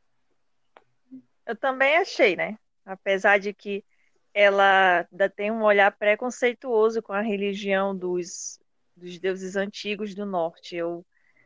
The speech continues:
já nessa releitura, né, eu achei que ela tem meio que uma, uma trave, vamos dizer assim,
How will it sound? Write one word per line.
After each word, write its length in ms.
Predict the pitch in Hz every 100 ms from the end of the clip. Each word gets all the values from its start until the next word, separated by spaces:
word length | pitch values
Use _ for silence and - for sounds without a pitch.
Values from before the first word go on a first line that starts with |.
| _
já 300 | _ 175 185
nessa 540 | 185 185 180 185 175 160
releitura, 640 | 196 175 175 175 190 208
né, 280 | 202 190 196
eu 140 | 196 190
achei 560 | 196 - - 190 190 -
que 360 | - 185 180 - _ _ _ _ _ _
ela 540 | 190 196 196 190 185 - _ _ _ _
tem 180 | 202 202
meio 280 | 202 202
que 180 | 196 -
uma, 320 | 208 208 196 196 _ _ _ _ _
uma 180 | 196 214
trave, 600 | - - 208 180 180 156
vamos 300 | 165 175 170
dizer 280 | 165 165 175
assim, 460 | 170 - 175 170